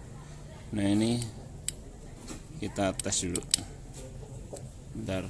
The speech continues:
Nah, ini penyetelan sangatlah penting ya. Jadi seperti ini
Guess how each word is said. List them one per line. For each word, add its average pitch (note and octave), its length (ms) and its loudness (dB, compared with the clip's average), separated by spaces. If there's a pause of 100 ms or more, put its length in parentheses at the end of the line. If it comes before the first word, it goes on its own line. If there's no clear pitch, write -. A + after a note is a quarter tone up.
(1600)
Nah, G#2 160 2
ini A2+ 400 4
penyetelan A2 720 4 (560)
sangatlah G#2+ 480 0
penting G#2+ 480 4
ya. G2 60 0 (720)
Jadi A2+ 560 2 (880)
seperti G#2 400 2
ini G#2+ 240 4